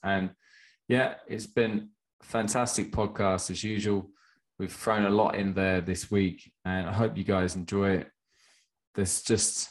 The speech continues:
like I said earlier, we've got so much to get excited about. This cu-, game week's coming up. We've got,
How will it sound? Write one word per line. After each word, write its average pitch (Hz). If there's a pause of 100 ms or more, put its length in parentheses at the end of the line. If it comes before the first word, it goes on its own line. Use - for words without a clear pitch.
(100)
like 98
I 101
said 95
earlier, 90 (140)
we've 98
got 90
so 123
much 104
to 104
get 90
excited 92
about. 90 (260)
This 98
cu-, - (280)
game 101
week's 92
coming 92
up. 90 (300)
We've 90
got, 92